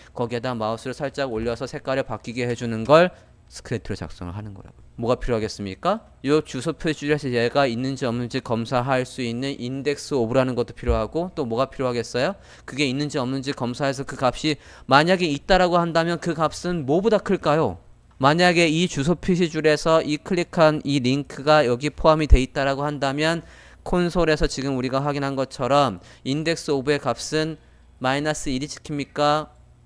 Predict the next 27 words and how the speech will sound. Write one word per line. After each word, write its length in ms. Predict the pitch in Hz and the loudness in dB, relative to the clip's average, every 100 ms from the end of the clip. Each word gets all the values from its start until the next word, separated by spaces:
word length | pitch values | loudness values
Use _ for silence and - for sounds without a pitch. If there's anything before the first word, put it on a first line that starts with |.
| - | -8
아니면 360 | 113 123 127 | -4 -2 -4
그보다 260 | 127 113 123 | -4 -2 0
훨씬 300 | 139 135 147 | -2 -4 -8
크게 180 | - 147 | -6 -6
찍히겠습니까? 800 | - - 127 - 101 92 82 85 _ _ - | -6 -8 -8 -8 -12 -12 -16 -20 _ _ -10
여기에 240 | 113 117 | -4 -4
있다라고 420 | 110 - 117 110 | -4 -2 -2 -2
하면 320 | 104 101 117 104 | -4 -6 -6 -4
양수가 320 | 104 123 127 | -6 -6 -6
나올 200 | 117 104 | -6 -6
거 100 | 104 | -8
아니에요? 400 | 87 90 117 104 - - - | -10 -10 -10 -12 -20 -20 -10
없다라고 520 | - 127 - 147 135 127 | 0 0 2 0 2 0
하면 240 | 123 127 | 0 -2
음수가 500 | 110 117 123 120 - - | -4 -6 -4 -6 -6 -4
마이너스 420 | 107 123 127 127 | -2 -2 -4 -4
일이 140 | 117 | -4
나오고, 340 | 120 104 95 95 | -2 -4 -4 -8
지금 300 | 110 110 110 | -4 -2 -2
우리가 380 | 110 110 117 - - - | 0 0 0 -2 -16 -2
확인을 380 | 135 127 127 139 | 0 2 0 0
해보니까 760 | 131 131 117 - 123 123 123 - - | 0 0 -2 2 4 4 4 -4 -10
이렇게 480 | 117 117 117 - 123 | -2 0 0 0 2
마이너스 500 | 110 104 117 123 - | 2 2 2 0 -2
일이 160 | 113 123 | -4 -4
나온다는 520 | 113 110 104 98 98 | -4 -6 -8 -10 -8
건 380 | 113 123 113 | -4 -4 -4